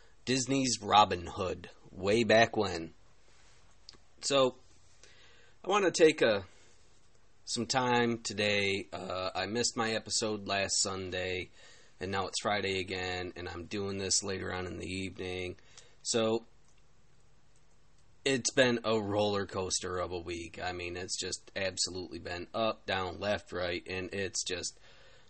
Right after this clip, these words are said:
wow, crazy. So, I wanna take, uh,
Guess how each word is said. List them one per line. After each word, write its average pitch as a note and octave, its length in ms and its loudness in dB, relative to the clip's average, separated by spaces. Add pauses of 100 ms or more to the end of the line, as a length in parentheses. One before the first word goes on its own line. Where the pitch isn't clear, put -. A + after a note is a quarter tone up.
(140)
wow, F#2+ 420 8 (400)
crazy. G2+ 480 0
So, F#2+ 440 0 (1600)
I - 40 -6
wanna D#3+ 220 6
take, - 360 2
uh, G#2 300 4